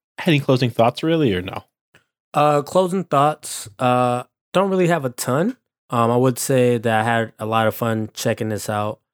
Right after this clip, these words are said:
Speaker 2: um, just like all the other Toku and Kamen Rider shows that we do check out. But, uh, yeah, um, this would be something that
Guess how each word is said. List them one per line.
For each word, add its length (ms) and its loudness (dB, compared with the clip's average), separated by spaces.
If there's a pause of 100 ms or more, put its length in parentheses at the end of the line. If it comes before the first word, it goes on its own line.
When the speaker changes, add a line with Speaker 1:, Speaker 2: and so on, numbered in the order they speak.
(440)
Speaker 2:
um, 280 -2
just 220 -6
like 140 -2
all 120 0
the 140 -6
other 160 -4
Toku 600 -4
and 200 -10
Kamen 240 -6
Rider 220 -6
shows 300 -8
that 120 -10
we 80 -12
do 140 -12
check 240 -12
out. 260 -10 (340)
But, 200 -2
uh, 320 -2 (140)
yeah, 340 0
um, 420 -4 (140)
this 240 -6
would 100 2
be 100 2
something 560 0
that 360 0